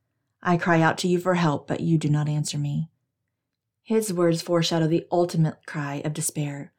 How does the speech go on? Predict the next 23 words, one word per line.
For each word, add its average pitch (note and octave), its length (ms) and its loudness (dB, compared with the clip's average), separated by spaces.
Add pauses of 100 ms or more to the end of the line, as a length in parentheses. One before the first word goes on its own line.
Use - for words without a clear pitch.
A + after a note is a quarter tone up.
(360)
when F#3 140 -2
Christ F3+ 340 0
hangs F#3 240 0
on G3 80 4
a G3+ 60 4
cross D#3 360 0
and E3 80 0
asks D#3+ 400 0
in E3 100 4
Matthew D#3+ 340 0
chapter D#3 320 -4
twenty-seven, E3 640 0
verse D#3 200 0
forty-six, D#3 760 -2 (440)
"My E3+ 200 4
God, E3 300 4
my E3+ 180 4
God, D3+ 460 -2 (340)
why F3 240 4
have D#3 180 0
you D#3+ 140 4
abandoned D3+ 400 -2
me?" D3+ 320 -6